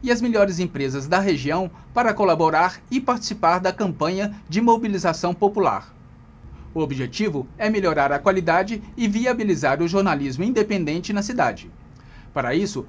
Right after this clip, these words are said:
oferecemos aos apoiadores do Jornal Diário de Contagem e da Contagem T V Online espaços publicitários e editoriais.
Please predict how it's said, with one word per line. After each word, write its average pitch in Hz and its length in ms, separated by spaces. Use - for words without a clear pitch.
oferecemos 196 800
aos 180 240
apoiadores 127 640
do 165 140
Jornal 135 380
Diário 139 400
de 139 100
Contagem 117 600
e 180 80
da 160 140
Contagem 131 500
T 123 160
V 131 220
Online 156 600
espaços 151 500
publicitários 190 920
e 226 100
editoriais. 208 760